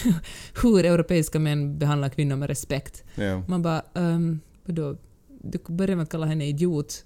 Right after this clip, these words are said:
Speaker 1: och sen talar du om respekt, liksom.
Speaker 2: Ja, det är så himla skrämmande. Det är så himla skrämmande när folk inte har, ehm, n-, när för första folk inte får ihop två,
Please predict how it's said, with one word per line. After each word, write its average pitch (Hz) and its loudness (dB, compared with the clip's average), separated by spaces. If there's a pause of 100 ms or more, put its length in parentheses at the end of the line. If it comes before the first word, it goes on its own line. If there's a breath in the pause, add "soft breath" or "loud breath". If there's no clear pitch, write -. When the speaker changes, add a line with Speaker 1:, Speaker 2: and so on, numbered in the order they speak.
(120)
Speaker 1:
och 143 -4
sen 131 -6
talar 139 -2
du 135 -4
om 135 -4
respekt, - -8
liksom. - -8
Speaker 2:
Ja, 110 -2
det 117 0
är 110 0
så - 2
himla 127 4
skrämmande. 123 4
Det 113 2
är 127 2
så 143 4
himla 151 4
skrämmande 139 6
när 104 6
folk 110 2
inte 101 4
har, 92 4
ehm, 85 4 (840 loud breath)
n-, 101 -4
när 120 4
för 131 4
första 127 4
folk 120 4
inte 110 2
får 104 4
ihop 104 4
två, 92 4